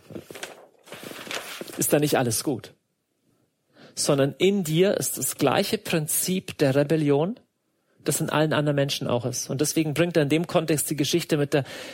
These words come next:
kupfernen Schlange. Das ist aus dem Alten Testament eine Geschichte, wo das Volk Israel gemurrt hat gegen Gott. Und deswegen haben sie, kamen Giftschlangen, Schlangen, und haben die gebissen. Und letztendlich sagt Jesus zu diesem tollen Theologen,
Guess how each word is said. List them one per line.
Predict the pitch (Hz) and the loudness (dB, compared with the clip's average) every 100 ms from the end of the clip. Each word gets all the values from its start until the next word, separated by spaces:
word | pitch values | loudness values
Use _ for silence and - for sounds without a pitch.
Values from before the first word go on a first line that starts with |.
| - | -10
kupfernen | - 214 - 175 143 139 | 2 2 4 2 4 2
Schlange. | - 139 156 202 208 | 4 4 6 6 4
Das | 160 139 | 2 -2
ist | 143 | 0
aus | 143 | 0
dem | 135 | 2
Alten | - 165 170 | 0 0 0
Testament | 170 - 139 165 185 | 0 2 2 2 0
eine | 156 | 0
Geschichte, | 156 185 165 156 | 2 2 2 0
wo | 131 | 0
das | 135 - | 0 -2
Volk | - 160 147 - | 2 4 4 2
Israel | 175 165 160 143 | -2 2 2 4
gemurrt | 147 135 175 196 | 2 4 4 4
hat | 170 151 | 2 0
gegen | 156 143 | 0 0
Gott. | 135 156 - - - - - - - | 2 2 0 -12 -14 -14 -16 -18 -8
Und | - 135 | -2 2
deswegen | 160 - 156 143 | 0 2 0 2
haben | 135 | 2
sie, | 127 | 0
kamen | - - 135 135 | -4 -2 0 2
Giftschlangen, | 120 220 - - 151 156 190 180 127 117 113 113 113 - _ _ _ - | 2 2 2 2 4 2 2 4 4 4 0 -6 -10 -20 _ _ _ -12
Schlangen, | - - 156 120 113 - - - - | -6 -4 -2 -2 -4 -10 -20 -20 -6
und | - 131 | 0 2
haben | 139 | 2
die | 143 | 2
gebissen. | 143 143 127 117 113 | 2 2 0 -2 -2
Und | 123 | 2
letztendlich | 139 - 170 175 | 2 2 0 2
sagt | 170 151 | 0 2
Jesus | 156 165 175 | 0 0 0
zu | - | -2
diesem | 156 147 135 | -2 -2 2
tollen | 156 160 | 2 2
Theologen, | 151 147 147 165 156 | 2 4 4 4 0